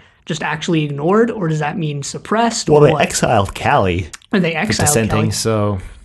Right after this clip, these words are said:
Speaker 1: But Callie also joined this group that was going to other planets. And I don't remember, I remember what happens, what she says in Time Squad, which is this, but less info, right? She just
Speaker 2: Yeah.
Speaker 1: says that she joined this group.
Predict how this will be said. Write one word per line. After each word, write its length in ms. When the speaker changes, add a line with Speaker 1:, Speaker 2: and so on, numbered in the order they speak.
Speaker 1:
But 160
Callie 260
also 220
joined 420
this 220
group 260
that 100
was 140
going 440
to 180
other 160
planets. 640
And 120
I 60
don't 160
remember, 680
I 80
remember 360
what 140
happens, 580
what 340
she 120
says 360
in 200
Time 240
Squad, 280
which 180
is 320
this, 400
but 260
less 460
info, 420
right? 260
She 140
just 140
Speaker 2:
Yeah. 80
Speaker 1:
says 160
that 80
she 100
joined 240
this 80
group. 180